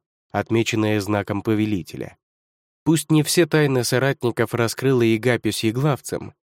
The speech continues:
не рассказала им никто тот младенец, нигде его нынче искать, но всё равно выполнила она свою часть уговора. Хотя, может, и Лев вздумает так же. Мол, я обещал дать тебе Мингиром воспользоваться, так вот он,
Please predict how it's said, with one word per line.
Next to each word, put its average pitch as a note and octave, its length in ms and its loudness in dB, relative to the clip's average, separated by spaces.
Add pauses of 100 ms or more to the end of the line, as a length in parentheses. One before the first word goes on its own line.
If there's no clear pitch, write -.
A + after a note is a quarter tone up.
(140)
не A2 160 4
рассказала C#3 560 2
им D#3 260 4
никто C#3+ 360 0
тот D3 220 0
младенец, A#2+ 680 0 (280)
нигде D3 460 4
его C3 200 2
нынче B2 440 2
искать, A2 480 -4 (280)
но D#3+ 140 4
всё E3+ 180 2
равно D#3+ 300 4
выполнила A2 680 2
она G2+ 240 0
свою G#2 300 -2
часть G2 340 -6
уговора. D#2+ 560 -6 (500)
Хотя, B2 280 2
может, A#2 360 0
и D3 40 4
Лев E3 220 2
вздумает G2 520 -2
так C#2 240 -8
же. - 180 -10 (440)
Мол, A#2 340 2 (220)
я G3 160 4
обещал C#3 500 2
дать C#3+ 260 0
тебе C#3 260 0
Мингиром B2+ 540 2
воспользоваться, A2+ 840 0 (280)
так E3 200 2
вот A2+ 260 0
он, G#2 160 -2